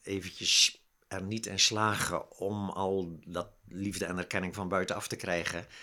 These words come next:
en we dus ons mislukt voelen of falen of wat dan ook,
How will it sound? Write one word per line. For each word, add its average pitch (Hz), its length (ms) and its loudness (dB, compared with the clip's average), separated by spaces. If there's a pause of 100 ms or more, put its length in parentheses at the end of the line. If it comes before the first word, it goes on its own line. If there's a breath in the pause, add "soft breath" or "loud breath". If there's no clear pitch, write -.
(220 loud breath)
en 92 180 -2
we 90 100 0
dus 85 320 0
ons 92 340 -6
mislukt 95 460 -4
voelen 87 360 -4
of 80 160 -8
falen 85 540 0
of 78 120 -12
wat 85 160 -8
dan 92 120 -6
ook, 95 240 -2